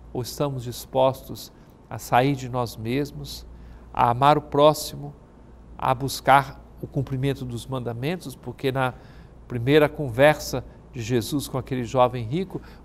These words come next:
o que vinha à tona eram os mandamentos que dizem respeito ao próximo. E Jesus depois,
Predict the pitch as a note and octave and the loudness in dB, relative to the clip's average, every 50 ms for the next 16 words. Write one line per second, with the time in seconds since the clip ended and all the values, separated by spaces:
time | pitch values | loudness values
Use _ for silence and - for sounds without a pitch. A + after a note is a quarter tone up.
0 | - - B2 - C#3+ B2+ B2 D3+ D#3+ E3 C#3 B2+ - - D3 D3 E3 E3 F3 E3+ | -14 -14 -6 -2 -2 0 0 0 0 0 0 -2 -2 -4 -4 -4 -2 -4 -4 -8
1 | E3 - - - - - - - - C3+ C3+ C#3 D3 D3 C#3+ B2 C3 C#3+ D3+ C#3+ | -10 -12 -16 -20 -20 -20 -20 -8 -2 0 2 2 2 0 -2 -2 -4 -4 -4 -2
2 | D3+ C3 B2 C#3 C#3+ D3 C#3+ - - D3 A#2+ C3 C3 C3 C3+ B2+ B2+ B2+ - - | -2 -2 -2 -2 -4 -4 -6 -8 -8 -6 -6 -4 -4 -4 -4 -4 -4 -6 -6 -8
3 | - B2+ B2 A#2+ - C3+ A#2+ - - - A#2 A2+ G#2 G#2+ - - B2+ D3 F3 F#3 | -8 -6 -6 -6 -6 -6 -8 -6 -6 -4 -2 -2 -2 -2 -6 -8 -10 -10 -8 -6
4 | G#3 B3 A#3 F3 D#3 G#3 G#3+ G3 G#3 A#3+ A#3+ A#3 - F#3 G#3 B3 E4+ D4+ - - | -4 -2 -2 -2 -4 -6 -4 0 0 0 0 0 -2 -2 -2 0 -2 -2 -6 -10
5 | - | -16